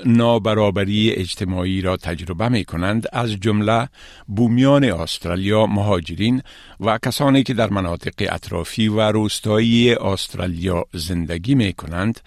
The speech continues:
تأثیر می‌گذارد. دکتر ریگاس می‌گوید در حالی که ممکن صحبت کردن درباره این عارضه مشکل باشد،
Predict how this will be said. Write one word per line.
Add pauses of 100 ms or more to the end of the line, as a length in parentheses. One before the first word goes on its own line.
(420)
تأثیر
می‌گذارد. (520)
دکتر
ریگاس
می‌گوید
در
حالی
که
ممکن
صحبت
کردن
درباره
این
عارضه
مشکل
باشد،